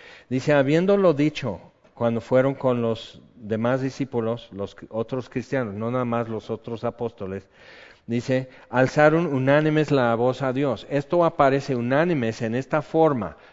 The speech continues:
Aparece en la Biblia en otros lados, pero aquí en Hechos, Lucas lo usa, es parte de su léxico, es un término musical en griego y aparece cinco veces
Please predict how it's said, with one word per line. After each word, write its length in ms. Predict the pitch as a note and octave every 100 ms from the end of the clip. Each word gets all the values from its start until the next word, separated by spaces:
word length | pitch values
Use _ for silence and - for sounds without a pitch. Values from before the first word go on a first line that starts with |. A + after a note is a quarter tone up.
| -
Aparece 540 | A2 - C3 D3 D#3+
en 80 | D#3+
la 100 | C#3
Biblia 300 | B2+ C#3 D3
en 100 | C3+
otros 400 | C3 C3 B2+ -
lados, 380 | B2+ A#2+ B2 C3+
pero 280 | B2 A#2 A2+ - -
aquí 320 | G#2+ A#2 -
en 120 | F3+ F3
Hechos, 400 | E3 - E3+ D3+
Lucas 640 | C#3 G3 G3+ F#3+ G3 - - - -
lo 160 | C3
usa, 240 | D3+ D#3 C3+
es 80 |
parte 400 | - C3+ C3 C3+
de 100 | A#2+
su 240 | A2+ - G3
léxico, 580 | F#3 F3 - D3+ C3 B2
es 140 | -
un 140 | C#3
término 680 | B2 D#3 F3 F#3 C#3 A#2 A2 - - - -
musical 840 | A#2+ B2+ - A#2+ D#3 E3 B2+ A2+ -
en 160 | A2+
griego 440 | A2+ C#3 C#3+ G#2+ G#2
y 80 |
aparece 480 | A2+ - A#2 B2 B2+
cinco 400 | A2+ D#3+ D3+ D3+
veces 460 | C3+ C#3 B2+ B2+